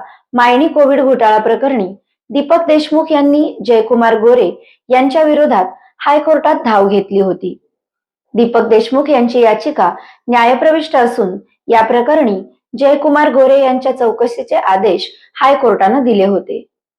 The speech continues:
दरम्यानच्या काळात ईडीनं मायणी शिक्षण संस्थेतील आर्थिक घोटाळा प्रकरणी दीपक देशमुख यांना अटक केली होती. यानंतर दीपक देशमुख यांना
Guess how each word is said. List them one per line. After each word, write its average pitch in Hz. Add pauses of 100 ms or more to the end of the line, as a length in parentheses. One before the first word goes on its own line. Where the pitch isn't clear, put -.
(260)
दरम्यानच्या 226
काळात 233 (160)
ईडीनं 285
मायणी 233
शिक्षण 269
संस्थेतील 247 (140)
आर्थिक 226
घोटाळा 214
प्रकरणी 208 (480)
दीपक 285
देशमुख 240
यांना 240
अटक 214 (100)
केली 180
होती. 180 (580)
यानंतर 220
दीपक 233
देशमुख 220
यांना 262